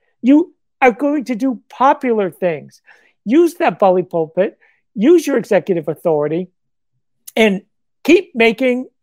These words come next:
the House and Senate Republicans vote to show the American people who they are.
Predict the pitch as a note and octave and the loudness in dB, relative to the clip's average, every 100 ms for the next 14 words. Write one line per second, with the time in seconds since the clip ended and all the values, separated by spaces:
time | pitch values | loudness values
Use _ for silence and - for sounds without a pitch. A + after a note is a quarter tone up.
0 | _ F#3+ D3+ G3+ A3 - G3+ F3+ - G3+ | _ -4 0 0 0 -6 -10 -8 -2 -2
1 | G3+ F#3+ F3 F3+ F3 F3 D#3 C3 C#3 E3+ | -2 -4 0 0 0 -8 -12 -6 0 0
2 | D3+ _ _ _ F3+ - G3+ G3+ G3 F3 | 0 _ _ _ -10 2 4 4 2 -2
3 | E3 E3 D#3+ D3+ D#3 D3+ D3 C#3+ C#3 C#3 | -4 -4 -8 -12 -8 -8 -8 -6 -4 -4
4 | B2+ B2+ | -6 -10